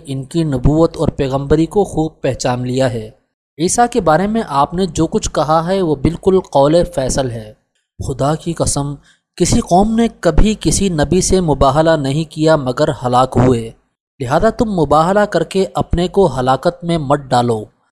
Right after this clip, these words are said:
تم اپنے ہی دین پر قائم رہنا چاہتے ہو تو صلح کر کے واپس ہو جاؤ۔ بالآخر انہوں نے مباہلے سے گریز کیا اور سالانہ جزیہ دینا منظور کیا۔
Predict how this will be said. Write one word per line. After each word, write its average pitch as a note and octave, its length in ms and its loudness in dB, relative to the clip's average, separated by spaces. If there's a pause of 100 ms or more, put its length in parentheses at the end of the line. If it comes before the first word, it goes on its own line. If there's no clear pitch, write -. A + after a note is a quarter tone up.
(240)
تم C4 160 0
اپنے A#3 280 0
ہی B3+ 180 0
دین G3+ 300 -4
پر A3+ 160 0
قائم E3 480 0
رہنا D#3+ 280 0
چاہتے D#3 420 -2
ہو F3 180 2
تو D#3+ 160 -2
صلح F3 280 0
کر D#3 220 -2
کے F3 200 -4 (120)
واپس - 440 0
ہو C3+ 160 -2
جاؤ۔ A#2+ 300 0 (440)
بالآخر C#3 520 0 (240)
انہوں D3 240 2
نے D#3+ 140 0
مباہلے C#3 540 2
سے E3 180 0 (100)
گریز C3+ 340 0
کیا C3+ 360 -2 (420)
اور D3+ 140 4
سالانہ E3 540 2 (140)
جزیہ D#3 340 0 (140)
دینا D3 260 0
منظور C3 440 -2
کیا۔ A2+ 380 -6